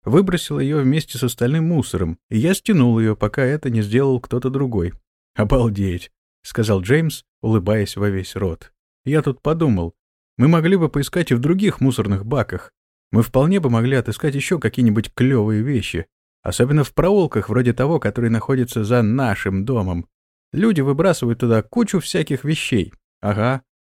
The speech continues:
И даже если мы не найдём там ничего сегодня, нам может повезти на следующей неделе. Или на той, которая будет после.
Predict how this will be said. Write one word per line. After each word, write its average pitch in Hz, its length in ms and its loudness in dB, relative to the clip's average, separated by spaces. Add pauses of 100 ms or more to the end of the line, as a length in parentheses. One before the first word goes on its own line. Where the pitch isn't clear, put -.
И 104 60 0
даже 143 260 2
если 147 220 -2
мы 143 140 2
не 139 100 4
найдём 139 340 0
там 131 140 0
ничего 123 320 2
сегодня, 156 460 0
нам 135 180 0
может 147 280 -2
повезти 139 360 -4
на 160 120 -2
следующей 120 500 -2
неделе. 101 440 -2 (300)
Или 175 220 4
на 160 180 2
той, 180 220 2
которая 127 340 0
будет 123 340 0
после. 87 480 -2